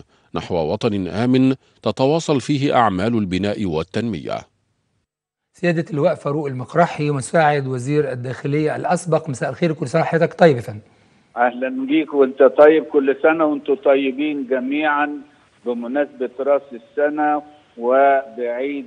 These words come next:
Speaker 3: ال-، ال-، ال-، الميلاد المجيد، وتحياتي لكل أقباط مصر جميعًا، إخواتنا في
Speaker 2: <clears throat>
Speaker 3: الوطن، ول-، لقداسة البابا شخصيًا في هذا.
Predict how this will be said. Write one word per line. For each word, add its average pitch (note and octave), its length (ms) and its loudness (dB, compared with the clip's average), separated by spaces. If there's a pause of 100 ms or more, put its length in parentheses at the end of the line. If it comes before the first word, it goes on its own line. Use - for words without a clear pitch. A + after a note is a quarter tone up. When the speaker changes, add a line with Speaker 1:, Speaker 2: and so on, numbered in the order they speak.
(120)
Speaker 3:
ال-، A#2 440 -2
ال-، A2+ 760 -4
ال-، A2+ 340 -6
الميلاد B2 580 4
المجيد، A#2+ 680 -2 (440)
وتحياتي B2 1000 2
لكل C3+ 520 0
أقباط B2+ 560 2
مصر C3 500 -4
جميعًا، C#3+ 800 -2 (420)
إخواتنا A#2+ 760 -2
في C#3+ 460 -4
Speaker 2:
<clears throat> A2 60 -4
Speaker 3:
الوطن، D3 680 4 (360)
ول-، B2+ 1080 -2
لقداسة A#2+ 800 0
البابا B2 580 -2
شخصيًا B2 800 -8
في B2 100 -2
هذا. A2+ 220 0